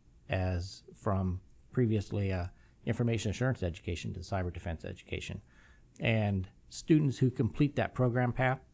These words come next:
are awarded a certificate in cyber def-, defense education, and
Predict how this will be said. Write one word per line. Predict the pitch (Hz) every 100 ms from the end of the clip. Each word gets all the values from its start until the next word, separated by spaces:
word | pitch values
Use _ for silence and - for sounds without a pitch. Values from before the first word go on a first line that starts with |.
| - - -
are | 107 107
awarded | 104 107 110 104
a | 95
certificate | - - 104 - 95
in | 90 85
cyber | 82 95 90 - -
def-, | 104 82 - -
defense | - 110 101
education, | 92 95 - 104 90 90 87 - - - -
and | 110 107 101 98